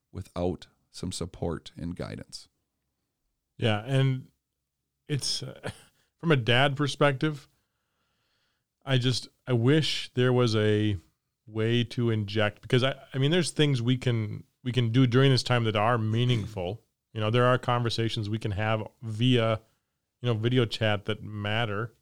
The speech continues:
Speaker 2: Like, we can still have those relationships that we had in class. It's gonna be a little maybe clunkier at first, but you can still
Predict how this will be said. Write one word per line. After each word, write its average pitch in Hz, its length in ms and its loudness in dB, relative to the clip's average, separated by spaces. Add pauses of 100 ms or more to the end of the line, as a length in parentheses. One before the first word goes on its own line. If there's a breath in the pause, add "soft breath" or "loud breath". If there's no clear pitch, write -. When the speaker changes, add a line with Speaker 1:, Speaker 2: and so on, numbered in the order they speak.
(400)
Speaker 2:
Like, 123 140 -2
we 180 100 2
can 160 160 2
still 160 300 0
have 131 300 0
those 110 180 0
relationships 107 680 -4
that 98 80 -8
we 101 160 -8
had 104 300 -6
in 110 220 -8
class. 104 320 -4
It's 113 100 -10
gonna 127 140 -4
be 113 120 -2
a - 20 0
little 107 260 -4 (840)
maybe 120 200 2
clunkier 135 600 0
at 104 80 -2
first, 131 440 0
but 113 240 -2
you 127 140 -4
can 123 200 -2
still 117 720 0